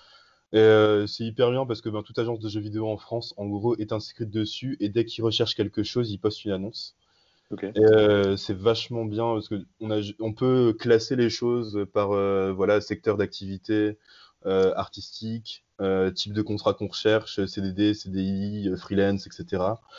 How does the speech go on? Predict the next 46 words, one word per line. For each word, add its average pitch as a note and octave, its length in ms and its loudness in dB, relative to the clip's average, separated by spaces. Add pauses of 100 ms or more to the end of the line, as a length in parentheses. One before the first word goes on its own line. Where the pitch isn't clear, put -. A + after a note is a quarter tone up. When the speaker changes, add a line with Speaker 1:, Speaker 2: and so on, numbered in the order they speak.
(280)
Speaker 1:
intermittence, G2+ 840 0 (440)
et G#2 240 8
ainsi G#2 240 2
de G#2 60 -4
suite. - 400 -6
Même G#2 240 2
jusqu'à G#2 220 0
la F#2 100 4
région, G2+ 360 2
on G#2+ 60 -2
peut F#2+ 140 -4
classer, G2+ 440 0
mais, F#2+ 140 -2
euh, F2 140 2
Speaker 2:
Mm. E2 400 0
Speaker 1:
voilà. D#2+ 220 -8 (880)
Ensuite, A#2 280 4
on G#2+ 80 6
postule, A2 320 6
et A2 100 10
le, G#2 300 10
l'avantage, G#2+ 400 6
c'est A2 80 2
qu'on G#2+ 160 0
voit A#2 200 4
quand G2+ 240 -6
ils F#2+ 200 -4
nous F2 340 -8
ont F#2 80 -6
vu G2 160 -6
nos, F#2+ 400 -2
<laughs> - 100 0
nos G#2 160 0
messages, G2+ 480 2 (520)
et G#2 160 6
ils A2 60 4
nous A2+ 100 4
répondent A2+ 420 2
assez G#2+ 240 2
rapidement, A2+ 440 2
que A#2+ 60 -12
ce - 60 -10
soit G2+ 160 -4
positif G#2 460 -6
ou A#2 40 -2
négatif. G#2 680 -2